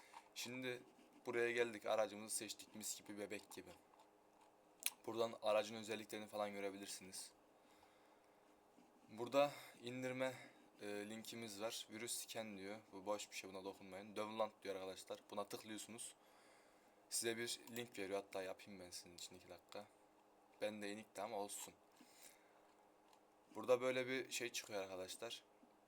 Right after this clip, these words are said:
Upgraded Dovlands var, bir de Free Dovlands var. Siz Free'ye basın, ben de öyle yapıyorum. Şimdi burada Dovland File diyor.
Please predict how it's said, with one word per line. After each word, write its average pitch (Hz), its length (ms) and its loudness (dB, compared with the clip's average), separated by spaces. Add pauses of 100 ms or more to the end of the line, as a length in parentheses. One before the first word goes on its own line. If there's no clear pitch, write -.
(160)
Upgraded 120 560 2 (240)
Dovlands 110 500 4
var, 110 160 4
bir 104 40 -4
de 107 100 2
Free 104 240 -4
Dovlands 101 480 -2
var. 101 160 -4 (200)
Siz - 280 -2
Free'ye - 340 12
basın, 95 280 10
ben 95 180 -6
de 92 40 -10
öyle 87 160 -8
yapıyorum. 85 360 -14 (920)
Şimdi 104 220 -6
burada 107 260 -2
Dovland 104 360 4
File 98 480 2
diyor. 87 220 -8